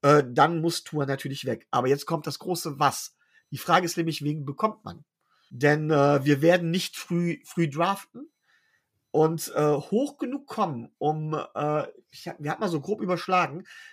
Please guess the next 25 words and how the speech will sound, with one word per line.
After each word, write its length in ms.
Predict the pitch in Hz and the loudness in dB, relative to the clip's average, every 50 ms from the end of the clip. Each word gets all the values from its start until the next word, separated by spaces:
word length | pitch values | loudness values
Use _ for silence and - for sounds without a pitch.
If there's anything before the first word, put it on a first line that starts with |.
| _ _ | _ _
dass 220 | - 147 139 - - | -4 -4 -4 -4 -4
jetzt 240 | 131 135 - - | -4 -4 -2 -2
schon 320 | - - - 208 208 208 196 | -6 -4 -2 -2 -2 0 0
wahrscheinlich 400 | 180 160 - - 180 180 160 143 | -2 -2 -2 -4 -6 -6 -6 -6
so 160 | 151 - - | -6 -8 -6
um 240 | - 190 226 285 302 | -6 -6 -6 -6 -6
die 180 | 269 240 220 - _ | -8 -8 -10 -10 _
zehn 500 | - - - - 226 214 226 226 214 214 | -12 -10 -8 -4 -4 -4 -4 -6 -8 -12
Teams 480 | - - - 202 214 220 220 208 - - | -12 -10 -8 -8 -6 -6 -8 -8 -8 -8
nächstes 400 | 170 180 214 214 - 180 - - | -6 -6 -6 -8 -8 -10 -8 -6
Jahr 140 | 190 185 | -4 -4
ein 60 | 185 - | -6 -4
Quarterback-Need 680 | - 175 185 - 156 117 123 120 - 110 110 110 - | -6 -6 -4 -4 -6 -8 -8 -10 -12 -14 -14 -14 -16
haben 220 | - - - 82 80 | -18 -20 -20 -16 -16
werden. 240 | - - - - _ _ _ _ _ - - - - _ | -16 -16 -16 -20 _ _ _ _ _ -20 -20 -20 -20 _
Vor 240 | _ - 185 196 175 | _ -4 -4 -4 -2
zehn 380 | - - - 262 277 320 339 339 | -4 -6 -6 -4 -4 -4 -6 -6
Teams 320 | - - 294 330 - - | -8 -8 -6 -8 -8 -10
mit 140 | 277 220 - | -12 -12 -10
Quarterback-Need 640 | _ - - - - 180 180 170 175 - 156 147 - | _ -6 -4 -4 -4 -4 -6 -6 -8 -10 -14 -10 -10
im 120 | 160 147 | -8 -6
Draft 320 | 139 147 170 214 214 - - | -2 -2 0 -2 -2 -4 -10
zu 100 | - 147 | -10 -10
springen, 440 | - - - 123 110 101 95 90 _ _ _ _ _ _ _ _ _ - | -10 -10 -8 -10 -10 -10 -12 -16 _ _ _ _ _ _ _ _ _ -4
ist 280 | 180 180 - - - | -4 -4 -4 -8 -4